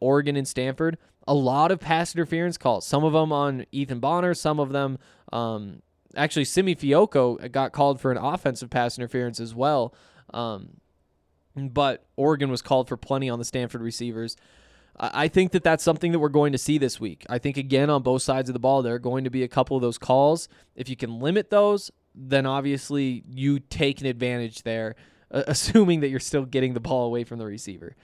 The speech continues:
Um, yeah, uh, the, the final matchup, you know, it's tough because, uh, I think that this game really comes down to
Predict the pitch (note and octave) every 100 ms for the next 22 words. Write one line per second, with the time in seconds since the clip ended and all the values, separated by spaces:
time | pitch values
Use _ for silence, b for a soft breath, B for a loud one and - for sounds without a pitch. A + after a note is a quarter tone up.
0 | b b b - C3 C3 B2 A#2 G#2+ G#2
1 | _ _ _ _ _ _ _ _ _ _
2 | - D3 E3 B2 - _ B2 C#3+ C#3 C#3+
3 | C#3 B2+ B2+ - D#3+ F#3 F#3 D#3+ D3 D3
4 | C#3 C#3 D3+ D3 - F#3 E3 - C#3 D3
5 | C3 B2 b b b b - C3+ - D3
6 | F3+ F#3 - D3+ D#3 - D3 C3+ D3+ D3
7 | C#3 C#3 C3+ B2+ A#2 B2+ B2+ B2+ C#3 B2+
8 | B2